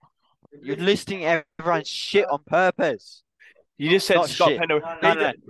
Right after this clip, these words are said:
Speaker 2: no,
Speaker 1: I, I,
Speaker 2: no,
Speaker 1: no,
Speaker 2: we all
Speaker 1: no.
Speaker 2: heard it, we all heard it, we all
Speaker 1: No,
Speaker 2: heard it. No,
Speaker 1: okay.
Speaker 2: everyone heard that.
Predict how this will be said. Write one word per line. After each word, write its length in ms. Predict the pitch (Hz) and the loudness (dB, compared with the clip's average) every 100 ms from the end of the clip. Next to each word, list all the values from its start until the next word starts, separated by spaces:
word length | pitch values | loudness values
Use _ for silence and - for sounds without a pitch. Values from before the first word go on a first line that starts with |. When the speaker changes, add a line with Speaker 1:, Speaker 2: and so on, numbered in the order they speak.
| - | -4
Speaker 2:
no, 100 | 254 | 4
Speaker 1:
I, 460 | 320 285 127 - 156 | 4 4 0 -2 -2
I, 80 | - _ - | -4 _ -2
Speaker 2:
no, 120 | 208 | 4
Speaker 1:
no, 120 | 202 185 | 6 8
Speaker 2:
we 80 | |
all 100 | 233 | 8
Speaker 1:
no. 60 | 233 | 8
Speaker 2:
heard 160 | 208 202 | 4 4
it, 80 | |
we 120 | 185 190 | 6 8
all 40 | |
heard 180 | 208 190 | 8 8
it, 80 | 180 | 8
we 60 | 170 | 8
all 120 | 180 | 8
Speaker 1:
No, 60 | 196 | 6
Speaker 2:
heard 160 | 170 | 4
it. 120 | 170 | 2
No, 140 | 180 175 | 0 0
Speaker 1:
okay. 60 | 180 | 0
Speaker 2:
everyone 360 | 180 196 196 190 | -2 -2 -4 -6
heard 260 | 185 165 | -6 -8
that. 220 | 156 147 | -6 -8